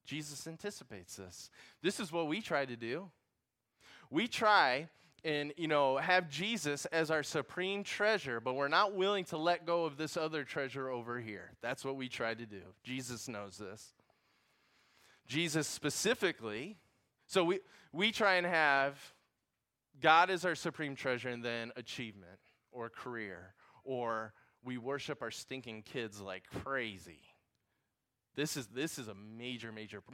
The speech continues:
major problem in our culture right now. Talk about an idol. It's craziness.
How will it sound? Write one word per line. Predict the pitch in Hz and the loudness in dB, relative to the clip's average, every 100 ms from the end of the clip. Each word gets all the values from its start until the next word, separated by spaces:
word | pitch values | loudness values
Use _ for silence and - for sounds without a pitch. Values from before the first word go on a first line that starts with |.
| 107 | -14
major | 123 156 170 131 104 | -12 -10 -10 -10 -12
problem | 90 95 - - - _ _ _ _ _ _ _ _ | -12 -12 -12 -16 -20 _ _ _ _ _ _ _ _
in | - 113 | -12 -10
our | 104 | -10
culture | - 98 95 95 | -10 -12 -12 -14
right | 90 90 | -14 -16
now. | 76 76 - _ _ _ _ _ _ _ _ _ _ _ _ _ _ - | -20 -20 -20 _ _ _ _ _ _ _ _ _ _ _ _ _ _ -10
Talk | 139 | -8
about | 143 117 | -6 -6
an | 101 90 | -6 -12
idol. | 101 101 87 - _ | -12 -12 -16 -20 _
It's | - | -20
craziness. | - - 110 104 95 85 - - | -18 -12 -12 -12 -16 -20 -20 -20